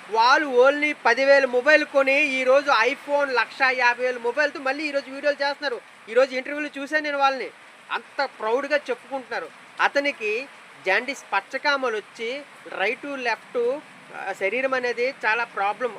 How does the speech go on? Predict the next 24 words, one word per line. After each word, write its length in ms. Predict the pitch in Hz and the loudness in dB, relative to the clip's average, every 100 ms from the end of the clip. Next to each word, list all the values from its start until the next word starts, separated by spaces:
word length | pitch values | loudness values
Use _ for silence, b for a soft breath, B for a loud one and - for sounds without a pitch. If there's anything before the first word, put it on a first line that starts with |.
| 175 | -4
అణువు 340 | 233 262 175 - | -2 -4 -6 -8
చూస్తారు 240 | 254 302 | -4 -2
కదా, 160 | 277 262 | 0 -2
ఆయన 140 | 226 | -2
డ్యాన్స్ 320 | 214 226 269 | 0 0 0
వేస్తుంటే 300 | 269 262 254 | -6 -6 -10
కొంచెం, 220 | 254 226 - | -12 -14 -12
కొంచెం 200 | 214 - | -14 -8
ప్రాబ్లమ్స్ 400 | 202 208 247 269 | -4 -4 -6 -6
అయితే 160 | 254 254 | -6 -6
వస్తుంటాయి. 540 | 214 202 233 220 233 294 - - - - - - - - - - | -8 -8 -10 -8 -8 -10 -20 -20 -20 -20 -20 -20 -20 -20 -6 4
తో 260 | 262 349 - - - - - - | 4 4 -2 -18 -20 -20 -20 -2
మరి 380 | 226 233 226 220 - - 170 | 2 4 4 2 -2 -10 2
జాబ్కి 320 | 196 240 262 | 2 4 0
ఎక్కడికి 240 | 254 233 | -2 0
వెళ్ళక 220 | 233 220 | 0 0
అదొకటి 640 | 285 294 - 196 214 269 277 | -2 -2 0 0 0 -4 -4
మైండ్లో 360 | 254 226 254 269 | 0 0 2 2
పెట్టుకున్న, 420 | 240 226 240 240 | 2 0 0 -2
దీనిలో 400 | 196 214 240 240 | -2 -4 0 4
ఎలాగైనా 460 | 220 208 226 240 | 4 2 0 -2
సక్సెస్ 560 | 247 - 196 - 233 - | -2 -2 -4 -4 -6 -4
అవ్వాలి 480 | 214 202 208 208 247 | -6 4 4 6 4
అని 220 | 208 165 | 2 -2